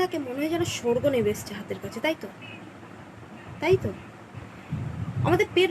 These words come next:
ভরা থাকলে যদি সামনে বিরিয়ানি থাকে না, আমরা বেশি না খেলেও মোটামুটি দু তিন চামচ তো আমরা খেয়ে নিতেই পারি, তাই না?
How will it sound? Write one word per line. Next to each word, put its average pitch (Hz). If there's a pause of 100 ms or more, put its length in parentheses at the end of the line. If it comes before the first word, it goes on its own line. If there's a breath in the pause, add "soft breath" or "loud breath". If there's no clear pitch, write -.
(120)
ভরা 320
থাকলে 370
যদি 370
সামনে 359 (120)
বিরিয়ানি 339
থাকে 302
না, 294
আমরা 320 (520)
বেশি 294
না 370
খেলেও 370
মোটামুটি 339 (680)
দু 254
তিন 302
চামচ 339
তো -
আমরা 359
খেয়ে 294
নিতেই 311
পারি, 190
তাই 269
না? 220